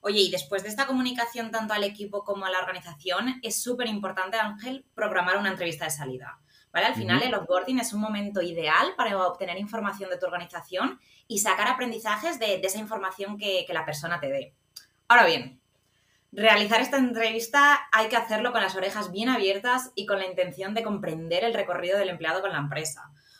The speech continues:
Speaker 1: Porque seguramente la persona que se va, pues, va a darte información que no te esperes o quizá que no te guste oír. Pero, oye, es importante aceptarla y utilizarla para identificar cuáles son,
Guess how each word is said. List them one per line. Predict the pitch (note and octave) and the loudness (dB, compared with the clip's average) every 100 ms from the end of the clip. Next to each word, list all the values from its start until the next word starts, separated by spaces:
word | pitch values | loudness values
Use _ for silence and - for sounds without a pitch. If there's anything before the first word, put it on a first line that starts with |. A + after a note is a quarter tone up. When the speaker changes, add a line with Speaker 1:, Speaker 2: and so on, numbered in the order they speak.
| _ | _
Speaker 1:
Porque | G3 F#3 | -4 -2
seguramente | F3+ F3 A3 C4+ C#4 B3+ | -2 2 4 2 0 0
la | B3+ | 0
persona | E3 - - G3 | -2 -6 -6 -4
que | A3 | -4
se | A3 | -2
va, | G#3 A#3 | 0 2
pues, | F#3+ D#3+ | 0 0
va | F3 | 2
a | |
darte | G#3+ B3 | 2 -2
información | G#3 G#3+ F#3+ - G3+ | -4 -4 -6 -4 -6
que | F#3+ | -6
no | E3 | -6
te | |
esperes | - - C#4+ B3+ B3 G3+ | -10 -2 2 2 0 -2
o | |
quizá | E3+ F#3 | -6 -8
que | F#3 | -8
no | F3+ | -4
te | F3+ | -4
guste | F3+ - | -4 -4
oír. | D3 D3+ D3 - _ - | -4 -4 -8 -18 _ 2
Pero, | F#3 | 4
oye, | F3+ E3+ | 4 2
es | F#3+ | -2
importante | A3 A#3 G3+ E3+ | -4 -4 -4 -4
aceptarla | D#3 D#3+ D#3 F3+ F#3+ C#4 - - | -4 -6 -6 2 2 2 -2 -2
y | G3+ | -2
utilizarla | F#3+ E3+ F3+ G#3 | -2 -2 -4 -4
para | A#3+ G3+ | -2 -4
identificar | F#3 E3+ E3 D#3+ F#3+ - | -4 -12 -8 0 0 2
cuáles | G#3 G3+ G#3 | 0 0 -4
son, | G#3 B3+ | -4 -4